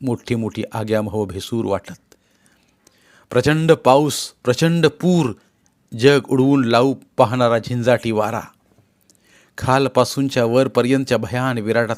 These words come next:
मी एकटाच असा इथं, या एकांतात भय दाटून येई. अशावेळी कुंभाराचा बापूदा आपली शेरडं घेऊन येई. ऐकिवातल्या गोष्टी सांगून मला रमवी आणि खुशाल आपली शेरडं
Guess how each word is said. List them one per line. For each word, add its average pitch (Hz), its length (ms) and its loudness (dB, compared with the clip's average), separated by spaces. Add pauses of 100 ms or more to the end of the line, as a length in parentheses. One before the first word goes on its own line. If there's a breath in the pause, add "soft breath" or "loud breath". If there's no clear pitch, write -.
मी 98 100 -6
एकटाच - 520 -10
असा 113 180 -4
इथं, 113 260 -8 (920)
या 110 320 -2
एकांतात 110 560 -2 (300)
भय 107 300 -4
दाटून 95 400 -6
येई. - 180 -16 (1500 soft breath)
अशावेळी 180 340 2
कुंभाराचा 151 560 0
बापूदा 147 580 -2
आपली 135 240 -4
शेरडं 123 340 0
घेऊन 110 280 -4
येई. 82 140 -8 (1000)
ऐकिवातल्या 117 600 0
गोष्टी 110 360 -4
सांगून 113 300 -4
मला 107 220 0
रमवी 101 420 -6 (240)
आणि 113 180 -8
खुशाल 120 420 -2
आपली 107 280 -4
शेरडं 104 360 0